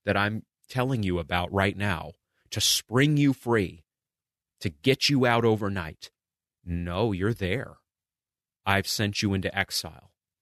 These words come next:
There's a long history of unfaithfulness that precedes you,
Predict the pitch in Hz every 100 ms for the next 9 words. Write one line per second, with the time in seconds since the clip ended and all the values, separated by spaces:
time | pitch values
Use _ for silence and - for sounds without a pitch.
0 | _ _ _ _ 104 98 90 92 104 107
1 | 92 104 - 104 95 98 98 - 98 -
2 | 104 107 113 - - 101 - 95 - 110
3 | 104 110 110